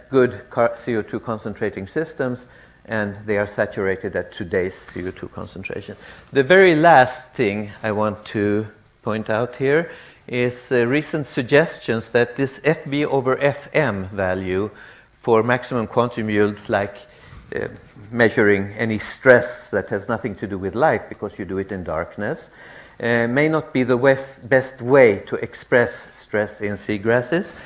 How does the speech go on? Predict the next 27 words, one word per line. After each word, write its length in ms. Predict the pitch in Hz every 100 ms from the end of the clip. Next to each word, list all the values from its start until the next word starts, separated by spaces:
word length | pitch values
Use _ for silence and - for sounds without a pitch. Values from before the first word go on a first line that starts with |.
| - - -
And 100 | 123
this 160 | 160
is 160 | 185 -
work 220 | 151 151
that 200 | 147 -
came 240 | - 131 127
out 180 | 123 123
of 280 | 113 - -
Mats' 380 | 117 120 - -
lab, 440 | 123 127 180 190 - - - -
where 100 | 135
you 120 | 139
can 200 | 151 143
see 480 | - 185 151 160 185 - - - _ - -
that 440 | 127 123 123 - -
the 100 | -
difference, 760 | 117 147 - - 110 107 - - - _ _ _ _ -
uh, 360 | 117 113 110 107 104 - _ _
in 480 | 123 120 113 113 110 113 - _
F 200 | 135 131
V 140 | 135 123
over 200 | 117 120
F 300 | 135 135 123
M 300 | 131 110 98
here 400 | - 135 95 90
in 280 | - 104
a 180 | 101 107